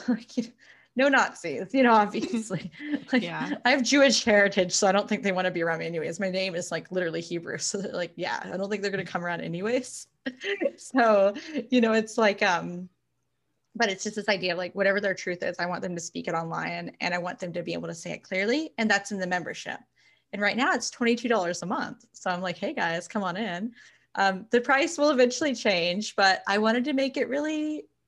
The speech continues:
Speaker 1: right at this moment, in this time of the world. It's April, it's twenty twenty-one. And with the program, program that I'm coming up with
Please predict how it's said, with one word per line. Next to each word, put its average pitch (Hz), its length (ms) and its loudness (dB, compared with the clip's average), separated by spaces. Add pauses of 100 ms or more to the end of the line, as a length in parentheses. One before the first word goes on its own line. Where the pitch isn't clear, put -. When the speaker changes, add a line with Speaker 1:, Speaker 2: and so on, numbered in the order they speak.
Speaker 1:
right 269 300 2
at 359 80 -2
this 285 220 0
moment, 240 560 2 (420)
in 208 120 -4
this 233 220 2
time 208 400 0
of 208 100 -6
the 208 100 -4
world. 208 500 -2 (340)
It's - 220 -20
April, 202 600 -4
it's - 240 -20
twenty 202 180 -8
twenty-one. 190 640 -8 (840)
And 190 140 -2
with 208 100 0
the 208 80 -4
program, 196 540 0 (220)
program 208 340 -2
that 190 80 -6
I'm 175 200 -10 (220)
coming 185 260 -8
up 175 220 -4
with 165 340 -10